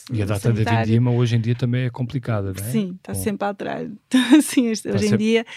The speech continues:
Speaker 2: é uma, muito mais imprevisível, tudo é muito mais, ah, ah,
Speaker 1: Por causa do tempo.
Speaker 2: por causa do clima, sim.
Speaker 1: Hum.
Speaker 2: Uhum.
Speaker 1: E isso, o, o, o clima já, já, já, já lhe,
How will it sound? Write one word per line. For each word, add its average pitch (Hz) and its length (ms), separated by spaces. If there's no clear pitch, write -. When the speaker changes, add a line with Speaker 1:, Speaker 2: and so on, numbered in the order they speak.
Speaker 2:
é 202 180
uma, 214 360
muito 226 340
mais 220 500
imprevisível, 233 720
tudo 220 300
é 220 80
muito 226 200
mais, 220 540
ah, 214 400
ah, 202 560
Speaker 1:
Por 98 80
causa 101 240
do 113 100
tempo. 113 300
Speaker 2:
por - 100
causa 185 280
do 185 100
clima, 185 340
sim. 208 260
Speaker 1:
Hum. 120 100
Speaker 2:
Uhum. 226 240
Speaker 1:
E 113 120
isso, 107 280
o, 113 320
o, 117 280
o 117 100
clima 120 380
já, 120 440
já, 110 400
já, 110 220
já 101 220
lhe, 104 420